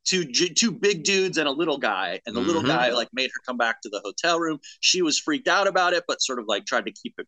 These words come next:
Speaker 1: cool because she thought she could get away from the situation. She thought she could handle it, but then the, the two guys went to work on her. And also,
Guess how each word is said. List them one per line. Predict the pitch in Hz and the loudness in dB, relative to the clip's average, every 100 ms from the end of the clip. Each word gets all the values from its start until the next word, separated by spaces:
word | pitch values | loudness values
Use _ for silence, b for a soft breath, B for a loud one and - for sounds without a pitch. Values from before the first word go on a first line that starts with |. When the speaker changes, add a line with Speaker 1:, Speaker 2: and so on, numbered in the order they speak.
| - | -6
Speaker 1:
cool | 175 165 156 | -2 0 0
because | 135 - 110 | -4 -6 -4
she | - 101 | -4 -2
thought | 107 - | -4 -4
she | 98 | -8
could | 104 | -6
get | 113 | -4
away | 104 110 | -2 -4
from | - 107 | -4 -10
the | |
situation. | - 110 107 131 131 143 127 127 _ B B | -8 -8 -4 -2 -2 -2 -4 -8 _ B B
She | - | -4
thought | 120 110 | -4 -2
she | 107 | -4
could | 98 101 | -6 -6
handle | 127 123 120 | -2 0 0
it, | 113 B B B | 0 B B B
but | 113 127 | -4 0
then | 120 | 2
the, | 120 101 | 2 -2
the | 110 | -4
two | 101 139 120 | -2 -2 0
guys | 113 104 98 104 | 0 0 -2 -4
went | 107 | -6
to | 98 | -2
work | 120 160 196 | 0 0 0
on | 147 | 0
her. | 131 127 120 123 - b b _ _ _ - - | 0 0 0 -2 -8 b b _ _ _ -18 0
And | 139 139 - | 2 2 2
also, | 202 214 - 117 104 | 4 6 6 4 0